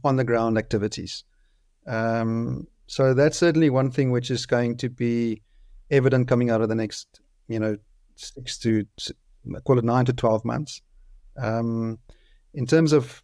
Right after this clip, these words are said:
you know, financing discussions, we've already started those with, you know, various institutions. Like I mentioned, you know, there's, there's interest from levels on the planet, which, you know, I think w-, where the project and the, and the, the size of the project and the,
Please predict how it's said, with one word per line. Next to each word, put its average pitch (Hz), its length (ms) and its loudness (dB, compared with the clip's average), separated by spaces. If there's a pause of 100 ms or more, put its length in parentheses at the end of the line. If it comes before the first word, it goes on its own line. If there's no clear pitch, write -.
you 135 100 -2
know, 127 100 2
financing 143 500 2
discussions, 135 840 -2 (100)
we've 139 200 0
already 165 240 6
started 156 400 2
those 110 400 0
with, 117 300 -2
you 123 120 -2
know, 117 100 2
various 127 360 4
institutions. 117 600 -6
Like 120 200 -2
I - 20 -2
mentioned, 120 400 0 (280)
you 123 120 -4
know, 120 100 2
there's, 117 320 2 (640)
there's 135 160 4
interest 156 320 4
from 131 460 4
levels 131 840 2 (460)
on 127 140 2
the 127 80 2
planet, 131 360 4 (280)
which, 127 420 -2
you 123 200 -4
know, 120 260 0 (180)
I 139 80 0
think 131 300 2 (140)
w-, 131 240 -4
where 135 160 4
the 131 80 4
project 135 440 2 (220)
and 123 140 0
the, 127 100 -4
and 131 160 -2
the, 127 220 2
the 131 100 -2
size 147 380 2
of 131 80 4
the 127 60 2
project 123 580 2
and 120 260 0
the, 117 220 2